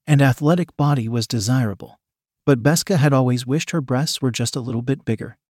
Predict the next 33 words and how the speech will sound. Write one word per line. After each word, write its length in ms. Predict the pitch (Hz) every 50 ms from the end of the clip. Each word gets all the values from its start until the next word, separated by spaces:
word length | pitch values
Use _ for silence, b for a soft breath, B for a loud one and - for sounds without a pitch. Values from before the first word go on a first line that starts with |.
| B B B
Her 140 | - 180 170
cherry 360 | - - 208 208 208 208 147
lipstick 600 | 131 139 170 165 - - - - - - - - _ _ _ _
and 220 | - 135 135 123
bombshell 440 | 110 135 156 190 175 - - 170 151
blonde 400 | 127 120 127 127 139 147 156 139
hair 360 | 123 - 143 131 120 110 113
would 160 | 120 120 127 95
have 220 | 107 135 131 -
to 80 | - 123
make 240 | 135 139 135 -
up 120 | 139 131 -
for 160 | - - 123
her 140 | 104 139 143
lacking 440 | 127 123 127 143 - - 135 143 -
curves. 520 | - - 139 117 95 - - - - - _ _ _ _ _ _ _ -
"Yeah, 240 | 143 143 131 120 117
yeah, 380 | 127 127 151 151 147 139 143 -
I 120 | 127 139 131
definitely 600 | 127 156 190 - - 208 196 - - 131 131 123
understand," 800 | 131 127 113 117 113 - - 151 143 127 110 - 101 104 - _ _ _ _ _ -
Mister 280 | 143 147 - - 202 170
Probst 380 | - - 165 151 143 156 -
said 300 | - - - 127 123 143
solemnly. 600 | 139 - - 170 139 107 104 104 110 87 - _ _ _ _ _ _ _ -
"That's 280 | - 160 208 - -
why 160 | - 202 196 175
I 120 | 160 147
was 180 | 127 120 110 -
pushing 400 | - - 170 160 - 120 110 104
you 140 | 101 104
so 240 | - - - 120 120
hard 480 | 104 - 139 135 110 98 101 - -